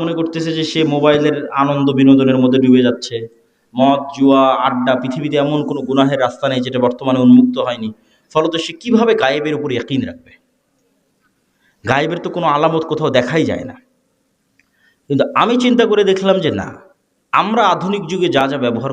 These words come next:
করতেছি, তা আমাকে গায়েবের প্রতি ইয়াকিন তৈরি করতে আরো বাধ্য করা উচিত। কিভাবে আপনাকে বলি, আজ থেকে একশো বছর আগে এই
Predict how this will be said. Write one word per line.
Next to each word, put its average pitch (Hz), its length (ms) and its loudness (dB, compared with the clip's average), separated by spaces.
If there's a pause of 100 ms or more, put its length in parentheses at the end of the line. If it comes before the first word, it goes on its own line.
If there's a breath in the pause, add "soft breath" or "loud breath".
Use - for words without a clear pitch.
করতেছি, - 420 -14 (480)
তা 123 40 2 (120)
আমাকে 135 240 0 (100)
গায়েবের 123 360 -2
প্রতি - 220 -10
ইয়াকিন 147 300 -4 (100)
তৈরি 123 240 0
করতে 127 180 -6
আরো 107 160 0
বাধ্য 101 240 -2 (120)
করা 104 220 0
উচিত। - 180 -14 (240)
কিভাবে 143 280 2
আপনাকে 113 360 -2
বলি, 98 160 -10 (1000 loud breath)
আজ 151 80 0 (100)
থেকে 190 160 -2 (140)
একশো - 260 -6
বছর 196 300 0
আগে 170 240 2
এই 156 60 -2